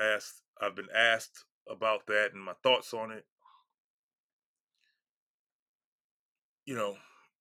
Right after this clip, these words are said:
if you're gonna talk your talk, you have to be able to back it up. And if you can't back it up, you gotta be able to take your lump. You gotta be able to take your lumps. And that's just, just the way it goes. I, I, I mean, you know, when you ho-, when you hop into the media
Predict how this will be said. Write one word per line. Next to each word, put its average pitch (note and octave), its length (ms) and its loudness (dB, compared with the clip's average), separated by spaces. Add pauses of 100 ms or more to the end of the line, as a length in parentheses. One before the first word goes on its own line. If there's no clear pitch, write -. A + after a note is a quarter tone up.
if A#2+ 160 -2
you're C#3 120 4
gonna D#3+ 180 4
talk D#3+ 300 4
your C#3 80 -2
talk, E3 280 8 (600)
you A2+ 120 0
have B2 120 4
to C3 80 -6
be C3 120 0
able B2 100 0
to A2 80 -4
back B2 280 4
it A#2+ 100 4
up. A2 200 2
And G#2 140 -6
if G#2 100 -8
you A#2+ 60 -14
can't C3 240 0
back B2 200 4
it A#2 80 0
up, A#2+ 160 4
you G#2 80 -10
gotta A#2+ 220 4
be A#2+ 140 -2
able A#2 120 0
to G#2+ 40 -18
take A#2+ 260 -4
your A2 100 -4
lump. A#2 220 -4 (880)
You G2 80 -16
gotta C3 180 8
be D3+ 120 6
able D3+ 100 6
to C3 60 -4
take - 240 -2
your C3 100 0
lumps. A#2+ 420 -2 (580)
And A2+ 100 -6
that's A#2+ 180 0
just, A#2 200 -8
just A#2+ 180 -4
the A2 80 -10
way A2+ 120 0
it G2+ 140 0
goes. G#2+ 400 -2
I, F#2 140 -4 (160)
I, F#2+ 200 -8
I F#2+ 40 -8
mean, F2+ 240 -14 (1040)
you F#2+ 80 -14
know, F2+ 180 -10
when G2 140 -12
you F#2 160 -10
ho-, G#2 140 -4
when G2 100 -8
you G2 80 -6
hop B2 180 4
into B2+ 200 -4
the A#2+ 80 -2
media B2 400 4